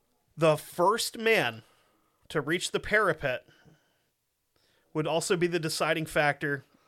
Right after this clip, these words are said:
about sixteen years later in the Civil War. Um, George fucking Pickett was the first American to set foot on the top of this castle. So he wasn't always a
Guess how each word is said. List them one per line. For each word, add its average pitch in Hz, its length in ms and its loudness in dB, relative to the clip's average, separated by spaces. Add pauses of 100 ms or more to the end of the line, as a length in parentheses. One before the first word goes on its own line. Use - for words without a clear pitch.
(180)
about 147 340 2
sixteen 160 520 -4
years 147 240 -4
later 117 360 -4 (520)
in 156 120 -8
the 139 60 -4
Civil 143 340 -2
War. 120 360 -6 (440)
Um, 120 420 -4 (1300)
George 156 360 0
fucking 131 420 -4
Pickett - 380 -10 (840)
was 139 160 -2
the 143 80 -6
first - 520 -2
American 131 600 -2 (260)
to 156 100 -2
set 139 300 -4
foot 160 180 -2
on 139 80 -4
the 135 80 -6
top 135 320 -8
of 135 60 -6
this 120 160 -6
castle. - 460 -12 (720)
So - 140 -6
he 208 120 0
wasn't 233 320 4
always 185 540 2 (1080)
a 165 140 -8